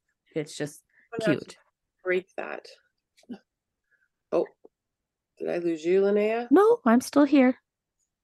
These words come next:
Speaker 2: <laughs>
Speaker 1: <laughs> Um,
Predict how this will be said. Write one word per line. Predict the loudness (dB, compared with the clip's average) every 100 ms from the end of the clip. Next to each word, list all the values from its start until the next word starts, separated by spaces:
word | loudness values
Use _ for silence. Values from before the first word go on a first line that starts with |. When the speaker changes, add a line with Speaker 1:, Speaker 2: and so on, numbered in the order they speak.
| _ -2
Speaker 2:
<laughs> | 2 2 2 -4 -4 -12 _ -20 0
Speaker 1:
<laughs> | 4 6 4 4 2 0 0 -4 _ _ -20 -20 -20 -20 _
Um, | 4 6 6 6 4 0